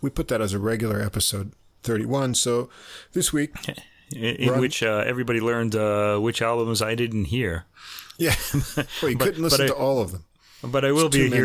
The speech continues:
Speaker 1: many.
Speaker 2: them all eventually, so it's gonna take a long time. That, maybe
Speaker 1: Yeah.
Speaker 2: that wasn't such a,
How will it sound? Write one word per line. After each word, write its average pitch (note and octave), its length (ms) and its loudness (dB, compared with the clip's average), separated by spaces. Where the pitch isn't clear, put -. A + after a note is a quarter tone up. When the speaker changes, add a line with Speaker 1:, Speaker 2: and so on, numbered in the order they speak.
Speaker 1:
many. - 20 -
Speaker 2:
them A2 120 -4
all G#2+ 240 2
eventually, F#2+ 600 0
so E2+ 340 -2
it's G2 120 -2
gonna G#2+ 180 -2
take F#2 200 -4
a F2+ 40 -6
long E2 220 -4
time. F2 360 -2
That, B2 160 0
maybe E3+ 220 2
Speaker 1:
Yeah. B2+ 60 2
Speaker 2:
that A#2+ 100 -2
wasn't G#2+ 260 -2
such - 220 -2
a, F2 180 -2